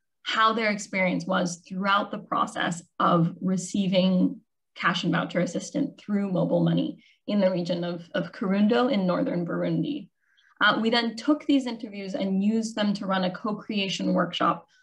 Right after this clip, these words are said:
with the, the stakeholders, our, our partners in this research in, in Bujumbura, in the capital, um, and,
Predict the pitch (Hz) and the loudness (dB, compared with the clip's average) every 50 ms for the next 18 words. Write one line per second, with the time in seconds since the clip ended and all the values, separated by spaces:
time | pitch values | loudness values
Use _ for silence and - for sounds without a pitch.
0 | _ _ _ _ - 196 190 220 226 220 226 - 220 208 196 - - 170 190 180 | _ _ _ _ -4 0 2 2 2 2 0 -4 -6 -6 -6 -6 -2 2 4 4
1 | 175 185 180 - - - 202 185 - 220 180 143 170 170 175 - - - 151 - | 4 4 0 -2 -2 -2 -2 0 0 -2 -2 0 2 0 0 0 0 -2 -2 -2
2 | - 185 185 185 196 - - 185 175 180 170 - 170 170 175 - - 196 196 190 | 0 -2 -4 -2 -4 -4 -2 -2 -4 -4 -2 -2 -2 -2 -2 -4 -8 -10 -10 -6
3 | 170 - 175 175 - 170 - - - 185 175 170 175 175 180 185 - 202 190 190 | -2 0 0 0 0 -2 -4 -4 -2 0 2 2 2 0 0 -2 -2 -2 -2 -2
4 | 175 185 175 175 180 180 202 233 233 226 214 185 185 180 180 - 226 214 214 - | 0 -2 0 0 0 0 2 2 2 2 2 0 -2 -4 -4 -2 -2 -2 -2 -2
5 | 220 202 196 196 190 196 _ _ _ _ _ _ _ _ - 190 185 185 185 185 | -4 -4 -4 -4 -6 -12 _ _ _ _ _ _ _ _ 0 2 2 4 4 4
6 | 175 - - - - _ _ - 185 190 190 190 185 185 180 180 170 | 4 2 -2 -6 -14 _ _ 0 2 2 2 2 2 2 0 0 -2